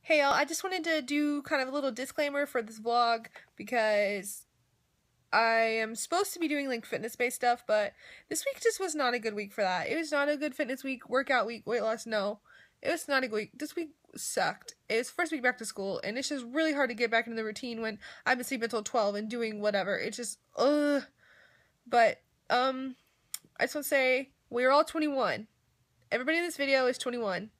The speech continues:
so I don't wanna hear it. And secondly, sorry, this is kinda disappointing this week. Only posting one video, but I'll, I'll get better.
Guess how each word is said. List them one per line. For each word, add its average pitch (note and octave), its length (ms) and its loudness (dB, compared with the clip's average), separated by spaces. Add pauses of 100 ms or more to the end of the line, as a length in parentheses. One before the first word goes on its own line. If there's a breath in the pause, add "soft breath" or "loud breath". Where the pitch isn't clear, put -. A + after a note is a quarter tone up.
(180)
so G3 440 -2 (380 soft breath)
I G#3+ 120 2
don't C4 80 2
wanna C#4+ 100 -4
hear A3+ 160 0
it. - 180 -4 (540 soft breath)
And B3+ 420 2
secondly, D4 680 -2 (1600 loud breath)
sorry, A3+ 400 2
this G#3+ 160 -6
is A3 240 -10
kinda A#3+ 220 2
disappointing A3 420 -4
this G3 160 -8
week. G3 320 -6 (340 loud breath)
Only G#3+ 200 -2
posting A#3 280 -4
one G#3 140 -2
video, G3 300 0
but F#3+ 180 0 (320 loud breath)
I'll, D4+ 260 6 (240)
I'll E4 180 6
get E4 140 -2
better. G#3+ 540 0